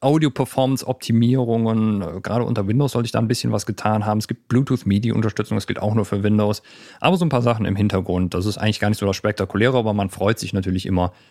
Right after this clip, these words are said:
dass es da ist. So, der, das erste richtig große Ding ist die komplett neu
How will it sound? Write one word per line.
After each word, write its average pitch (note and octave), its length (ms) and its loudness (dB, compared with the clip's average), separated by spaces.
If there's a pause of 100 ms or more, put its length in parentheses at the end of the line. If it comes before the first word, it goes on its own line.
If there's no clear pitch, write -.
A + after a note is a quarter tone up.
(220)
dass G2 120 -2
es F#2 140 -2
da D#2 220 -4
ist. - 260 -10 (520)
So, G2 140 0
der, F2+ 240 -2
das G#2 240 0
erste C#3+ 400 2
richtig C#3+ 380 0
große B2+ 320 0
Ding A#2 340 2 (260)
ist - 440 -4 (120)
die A2+ 100 -6
komplett B2 480 0
neu G#2+ 460 2